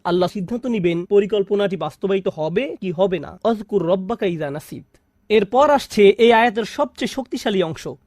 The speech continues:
আমি এর উপর অতিরিক্ত কিছু সময় ব্যয় করতে চাই। এটা আসলেই সমগ্র কোরআনের অন্যতম সুন্দর একটি শিক্ষা। যদি একজন মুসলিম এটা বুঝতে পারে, তার জীবনটা সহজ হয়ে যাবে।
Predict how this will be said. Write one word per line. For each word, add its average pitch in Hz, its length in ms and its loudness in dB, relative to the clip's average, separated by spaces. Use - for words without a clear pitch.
আমি 208 220 4
এর 240 120 8
উপর 226 180 0
অতিরিক্ত 240 340 -2
কিছু 240 240 -4
সময় 226 240 -2
ব্যয় 202 180 2
করতে 208 260 -8
চাই। 165 300 -6
এটা 196 240 2
আসলেই 277 380 -2
সমগ্র 226 360 -2
কোরআনের 233 420 0
অন্যতম 233 440 -2
সুন্দর 254 380 -4
একটি 220 160 -8
শিক্ষা। - 420 -10
যদি 226 220 2
একজন 240 260 2
মুসলিম 233 360 -2
এটা 262 160 0
বুঝতে 208 300 -4
পারে, 180 440 -4
তার 185 160 2
জীবনটা 220 340 -2
সহজ 247 320 -8
হয়ে 180 140 -2
যাবে। 143 280 -10